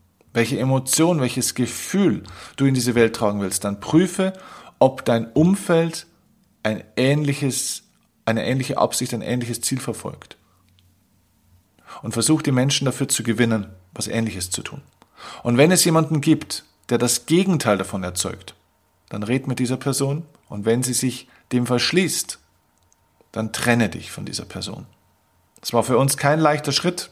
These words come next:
denn es war eine wertvolle Person in unserem Team, eine sehr wertvolle Person,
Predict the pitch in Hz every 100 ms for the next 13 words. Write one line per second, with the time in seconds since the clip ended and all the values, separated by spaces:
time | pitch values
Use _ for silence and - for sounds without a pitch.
0 | - 120 113 117 117 104 139 147 156 151
1 | 147 117 127 143 135 113 117 107 - 127
2 | 156 175 _ _ - 101 123 139 143 139
3 | 143 143 143 127 139 156